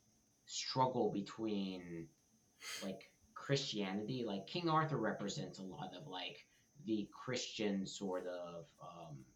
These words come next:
strengths, like, eh, the, the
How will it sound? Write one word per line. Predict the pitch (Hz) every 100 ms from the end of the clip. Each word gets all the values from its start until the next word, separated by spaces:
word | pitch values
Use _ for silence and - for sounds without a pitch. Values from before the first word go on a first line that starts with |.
| _
strengths, | - - - 107 - - - -
like, | 101 95 - - _ _ _ _ _ -
eh, | 82 82 107 104
the, | 107 98 95 92 90 85 98 95
the | 98 92 90 87 85 82